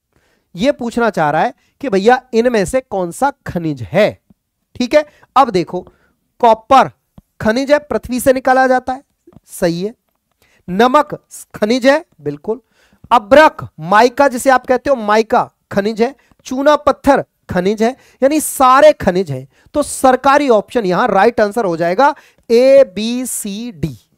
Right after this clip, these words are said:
सरकारी ऑप्शन यहां राइट हो जाएगा ए, बी और सी और डी। ठीक है, चलिए आगे बढ़ते हैं, अगला प्रश्न देखिए।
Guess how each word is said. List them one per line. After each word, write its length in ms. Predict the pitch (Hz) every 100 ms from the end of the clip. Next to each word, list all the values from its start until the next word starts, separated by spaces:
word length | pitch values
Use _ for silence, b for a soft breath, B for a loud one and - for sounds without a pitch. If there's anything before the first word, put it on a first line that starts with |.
| _ _ -
सरकारी 480 | 220 220 277 302 247
ऑप्शन 420 | 180 - - 196
यहां 340 | 170 160 285 294 b b
राइट 380 | 190 202 247 233
हो 120 | 196
जाएगा 420 | 175 180 208 262 -
ए, 360 | 196 208 233 254 _ 143
बी 360 | 190 226 247 _ _
और 200 | 185 185
सी 400 | 185 - 196 233 - _ -
और 180 | 170 175
डी। 360 | 127 110 131 _ _ -
ठीक 160 | 220
है, 180 | 285 - b b
चलिए 300 | 196 143 143 -
आगे 240 | 208 262
बढ़ते 280 | 226 185 196
हैं, 80 | 247 -
अगला 220 | 190 175
प्रश्न 300 | 147 - 135
देखिए। 280 | 120 -